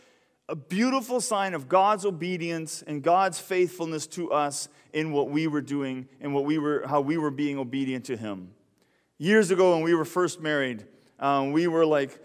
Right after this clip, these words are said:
many of you when you first start out, we didn't have much. The furniture in our, our house was all used, and we just did not have much. And so we brought in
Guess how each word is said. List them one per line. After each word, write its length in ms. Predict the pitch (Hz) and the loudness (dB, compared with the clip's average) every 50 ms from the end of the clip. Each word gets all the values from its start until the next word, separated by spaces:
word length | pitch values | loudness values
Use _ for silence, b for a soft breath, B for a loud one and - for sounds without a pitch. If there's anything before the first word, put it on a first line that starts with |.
| B B B | B B B
many 440 | - 151 156 170 180 190 196 196 190 | -8 -2 2 2 4 4 2 2 0
of 120 | 185 165 156 | 0 -2 0
you 180 | 170 170 160 | 2 2 4
when 160 | 151 143 135 | 4 2 0
you 80 | 135 131 | -4 -6
first 260 | - - 147 131 - | -4 -4 -4 -4 -4
start 260 | - - 135 135 131 | -2 2 2 4 4
out, 200 | 131 127 131 117 | 4 2 2 2
we 340 | 123 135 143 147 143 139 135 | 0 0 0 0 2 0 -2
didn't 320 | 131 143 156 165 156 156 143 | -2 -2 -2 -2 -2 -4 -8
have 280 | 120 143 139 139 127 | -4 -2 -2 -2 -2
much. 560 | 127 131 135 123 110 95 - - - - - _ _ _ _ _ _ _ _ _ _ _ - | -2 -6 -4 -6 -6 -8 -10 -14 -14 -14 -16 _ _ _ _ _ _ _ _ _ _ _ -18
The 40 | - | -14
furniture 460 | - 170 170 175 175 165 165 170 170 | -2 0 2 2 2 0 0 0 0
in 80 | 165 160 | 0 4
our, 280 | 156 170 165 165 - - | 4 4 6 6 4 4
our 160 | 156 151 139 | 2 4 6
house 320 | 165 180 196 190 170 - | 6 8 8 6 4 0
was 140 | 160 147 143 | -6 -4 -2
all 240 | - 147 143 139 139 | 0 2 2 2 2
used, 560 | 139 151 190 226 233 240 233 214 190 165 - B B B B B | 0 0 0 2 2 2 2 0 -2 -6 -12 B B B B B
and 300 | - 147 147 151 151 156 | -4 -2 0 0 2 2
we 140 | 175 202 202 | 2 2 4
just 200 | 180 190 165 143 | 2 2 2 2
did 160 | 143 170 160 | 0 0 0
not 240 | 160 160 160 160 147 | 2 2 0 0 2
have 260 | 139 151 151 143 131 | 2 2 2 2 0
much. 340 | 147 160 160 156 143 147 - | -2 -2 -2 -2 -2 -4 -6
And 100 | 143 127 | -10 -6
so 120 | - 160 | -4 -2
we 120 | 151 151 151 | 0 0 0
brought 340 | 143 160 180 196 202 196 190 | 4 6 6 6 6 6 4
in 420 | 196 196 185 165 147 143 143 | 2 2 2 0 0 -2 -4